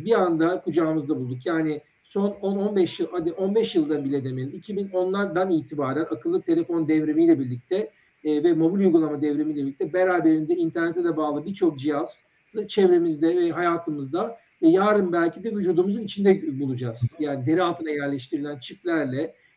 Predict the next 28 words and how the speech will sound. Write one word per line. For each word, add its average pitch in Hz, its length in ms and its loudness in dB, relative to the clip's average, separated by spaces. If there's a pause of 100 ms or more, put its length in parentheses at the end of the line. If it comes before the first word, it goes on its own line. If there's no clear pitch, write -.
zaten 170 280 0
aşılar 175 340 0
içinde 170 340 0
bunlar 170 200 0
söyleniyor 180 540 2
diyor. 131 220 0
Bu 214 80 -2
ama 202 180 -2
iler-, 208 420 0
ileride 170 380 0
gerçek 185 420 0
olacak 165 380 0
bir 151 60 -4
unsur. 127 360 -8 (540)
Dolayısıyla 190 600 4
çok 196 260 -2
fazla 156 340 0
bizi 147 220 -2
bilgiye 156 400 4
boğan, 131 320 -4 (140)
e, 139 220 -6
kaynağı 160 540 0 (300)
bizim 190 320 0 (100)
efendisi 170 480 -2
olmamız 139 360 0
lazım. 139 340 -4
Şu 196 160 -6
anda, 165 520 -2